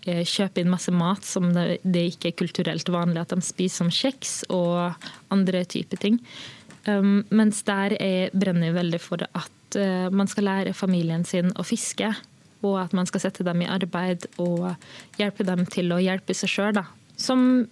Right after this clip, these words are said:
for eksempel trene dem opp i å lese og skrive,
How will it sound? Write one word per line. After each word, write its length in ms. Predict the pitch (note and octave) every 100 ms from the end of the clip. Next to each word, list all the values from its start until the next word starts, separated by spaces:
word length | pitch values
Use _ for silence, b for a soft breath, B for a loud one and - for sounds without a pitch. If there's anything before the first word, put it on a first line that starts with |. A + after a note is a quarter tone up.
| -
for 160 | - A#3
eksempel 800 | - - - G3 - E3+ E3+ E3+ -
trene 360 | A3 F#3 F#3 F3+
dem 200 | D#3+ E3 -
opp 340 | F3 - - - F3
i 320 | E3+ E3+ E3+ -
å 320 | F3 D#3+ E3
lese 400 | G3 G#3+ G3+ F#3+
og 40 |
skrive, 680 | - F#3+ F#3+ F#3 E3 E3+ F3+